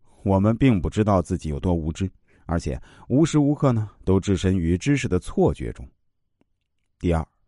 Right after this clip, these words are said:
为什么会产生知识错觉呢？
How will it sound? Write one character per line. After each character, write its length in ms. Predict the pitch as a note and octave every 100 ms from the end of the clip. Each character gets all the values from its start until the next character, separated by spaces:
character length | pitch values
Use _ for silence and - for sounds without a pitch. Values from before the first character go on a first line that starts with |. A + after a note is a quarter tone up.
| _ _ _ -
为 220 | G3 C3+
什 140 | E2 F#2
么 80 |
会 140 | B2+ -
产 260 | - C#2+
生 180 | D2+ A2+
知 140 | A2 A2+
识 100 | E2+
错 220 | - F2
觉 140 | C#2
呢？ 120 | C#2